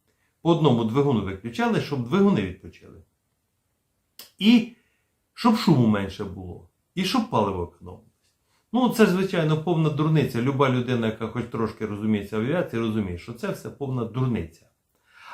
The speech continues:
Але ж для чого? Для чого Молотов туди полетів? Молотов же ж літав. А вся справа в тому, що Гітлер дуже, е, що Сталін дуже боявся Гітлера.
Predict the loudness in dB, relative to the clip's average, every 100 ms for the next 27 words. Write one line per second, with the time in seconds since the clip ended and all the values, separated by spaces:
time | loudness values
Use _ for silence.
0 | -2 2 4 2 -4 -12 -8 -2 0 0
1 | 2 4 6 6 2 -6 -12 _ _ _
2 | -8 -2 0 2 4 4 4 2 0 -4
3 | -12 -8 -4 -4 -4 -6 -6 -10 -6 -4
4 | -2 -4 -6 -10 -12 -12 -2 2 2 0
5 | _ _ _ _ _ _ _ _ -20 -20
6 | _ _ _ _ -8 0 0 2 0 0
7 | 2 2 0 0 2 2 2 -4 -6 -10
8 | -4 -2 0 0 2 0 2 0 2 2
9 | 4 4 2 4 4 4 4 4 4 2
10 | 2 2 6 6 4 0 -6 -6 -10 -16